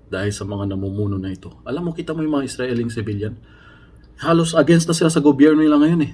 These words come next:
Dahil ayaw nila ng ganito, ayaw nila ng gera. Hindi lahat sa kanila gusto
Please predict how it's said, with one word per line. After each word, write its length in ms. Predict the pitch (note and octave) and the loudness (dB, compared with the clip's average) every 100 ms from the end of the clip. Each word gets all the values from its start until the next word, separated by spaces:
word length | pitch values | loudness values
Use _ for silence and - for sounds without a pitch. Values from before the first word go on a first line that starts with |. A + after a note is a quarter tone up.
| A2+ | -6
Dahil 320 | C#3 D3 C#3+ | -4 0 2
ayaw 240 | E3+ F3 | 4 2
nila 160 | F#3 F#3+ | 0 0
ng 120 | F3+ | 2
ganito, 360 | F3+ E3 F3+ C#3+ | 2 0 -2 -2
ayaw 160 | F3+ | -2
nila 240 | F3+ F3 D3 | -2 0 0
ng 40 | |
gera. 280 | C#3 D3 C3+ - - - - - - - - | 0 -2 -6 -10 -20 -20 -20 -20 -20 -14 -4
Hindi 160 | C#3 | 0
lahat 240 | E3+ E3 D#3 | 2 2 2
sa 80 | D#3+ | 0
kanila 240 | D3 D#3+ | 2 0
gusto 160 | C3 | -2